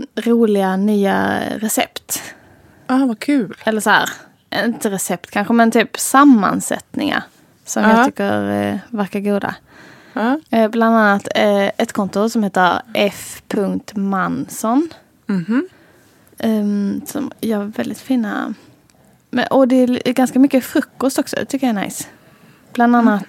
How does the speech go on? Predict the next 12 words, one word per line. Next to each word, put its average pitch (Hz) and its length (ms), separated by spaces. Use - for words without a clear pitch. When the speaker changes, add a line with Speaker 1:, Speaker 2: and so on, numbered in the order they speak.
Speaker 2:
Mhm, - 80
Speaker 1:
eh, 214 340
Speaker 2:
det 190 80
Speaker 1:
så - 20
Speaker 2:
ska 226 100
Speaker 1:
blir 226 120
jag 208 100
Speaker 2:
jag 208 120
kolla. - 240
Speaker 1:
jätteinspirerad - 1080
av, 196 360
eh, 196 280